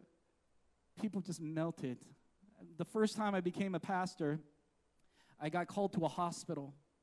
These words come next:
and they said, "Uh, you know, she's gonna make it, she's gonna make it," a fourteen-year-old girl.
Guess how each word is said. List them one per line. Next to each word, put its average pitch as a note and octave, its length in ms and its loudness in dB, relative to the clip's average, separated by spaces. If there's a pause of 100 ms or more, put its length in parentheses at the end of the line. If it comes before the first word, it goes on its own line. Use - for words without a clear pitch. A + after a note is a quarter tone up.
(960)
and E3 100 -6
they D#3+ 100 4
said, D#3+ 240 0
"Uh, E3 220 -4 (280)
you F#3 80 -6
know, G3+ 360 -2 (680)
she's F#3+ 240 -4
gonna G3+ 140 0
make G3 260 2
it, E3+ 100 -2
she's G3 160 -10
gonna F#3+ 140 -6
make F#3 200 -2
it," D3+ 80 -2
a D3+ 40 -2
fourteen-year-old G3 760 0
girl. D#3 340 -2